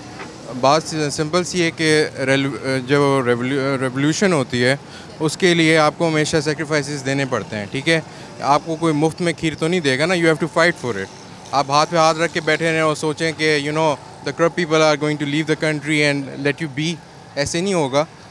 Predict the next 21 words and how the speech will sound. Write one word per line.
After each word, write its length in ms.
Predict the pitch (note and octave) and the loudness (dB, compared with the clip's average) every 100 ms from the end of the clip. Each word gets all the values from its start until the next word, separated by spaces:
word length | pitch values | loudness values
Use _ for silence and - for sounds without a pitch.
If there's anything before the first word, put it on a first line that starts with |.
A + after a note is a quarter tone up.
| - | -4
जब 120 | D3+ | 0
तक 180 | D#3+ E3 | 2 4
आप 120 | D#3+ | 2
नहीं 160 | D#3+ G3 | 2 2
लड़ेंगे, 560 | F3+ E3+ E3 E3 E3 C#3+ | 2 2 2 2 0 -2
जब 200 | C#3+ D#3+ | -4 -4
तक 160 | D3+ | -6
कुछ 180 | D#3+ - | -8 -6
लोग 120 | D#3+ | -6
सामने 340 | D3+ D3+ D3+ D#3 | -4 -4 -4 -6
नहीं 140 | E3 | -2
आएंगे, 280 | E3+ D#3+ D3 | -2 -2 -4
जब 140 | C#3+ | -6
तक 320 | C#3+ D#3+ - - - - | -4 -6 -8 -20 -20 -6
एक, 180 | D3+ D3+ | -2 -2
अ, 640 | - - F#2+ C#3 C3+ C3 B2 | -6 -14 -2 2 4 2 2
message 400 | C#3+ - F3+ C#3+ | 0 0 -4 -4
नहीं 140 | F3+ | -4
पहुंचाया 380 | E3+ D#3 D3 C#3+ | -4 0 2 2
जाएगा, 380 | C#3+ C#3 C#3+ D3 - - - | 2 2 2 -2 -10 -20 -4
तब 120 | D#3 | -4